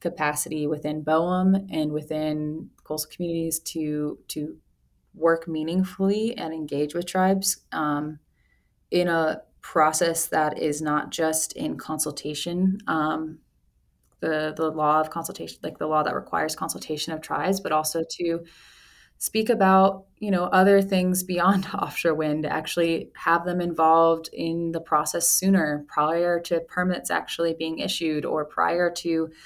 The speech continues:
lease sales being announced. Um, I think there's a big part of this dialogue and this work that it's really challenging to kinda know when to bring people into the conversation or even who. Um,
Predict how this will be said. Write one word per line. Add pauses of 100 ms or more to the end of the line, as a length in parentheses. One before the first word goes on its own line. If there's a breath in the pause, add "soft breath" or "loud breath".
(260 loud breath)
lease
sales
being
announced.
Um,
I
think
there's
a
big
part
of
this
dialogue
and
this
work
that
it's
really
challenging
to
kinda
know
when
to
bring
people (800 loud breath)
into
the
conversation
or
even
who. (180)
Um,